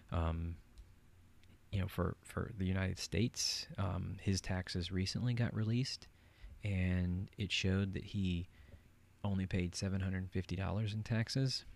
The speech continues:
And I'm not gonna attack the man for beating the system, because I'd like to have his tax accountant to do my taxes, 'cause I'd like to beat the system as well. But he then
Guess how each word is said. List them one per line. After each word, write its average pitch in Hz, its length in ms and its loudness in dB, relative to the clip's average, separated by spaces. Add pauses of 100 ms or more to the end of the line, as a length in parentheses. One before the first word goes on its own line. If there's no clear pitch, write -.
(340)
And 95 320 4
I'm 120 100 2
not 110 220 6
gonna 107 180 4
attack 95 360 0
the 98 60 0
man 110 380 4 (460)
for 87 540 4 (440)
beating 101 260 2
the 90 80 0
system, 127 600 0
because 90 640 0 (600)
I'd 101 160 0
like 98 220 0
to 92 100 0
have 92 220 2
his 98 180 0
tax 95 320 -2
accountant 104 460 -2 (360)
to 92 120 0
do 87 100 2
my 87 220 2
taxes, 120 580 2 (540)
'cause 95 120 4
I'd 98 140 6
like 95 200 2
to 92 60 -2
beat 92 200 -2
the 101 100 -2
system 92 400 0
as 92 140 -4
well. 95 320 2 (1700)
But 92 240 4 (520)
he 104 160 8
then 113 340 6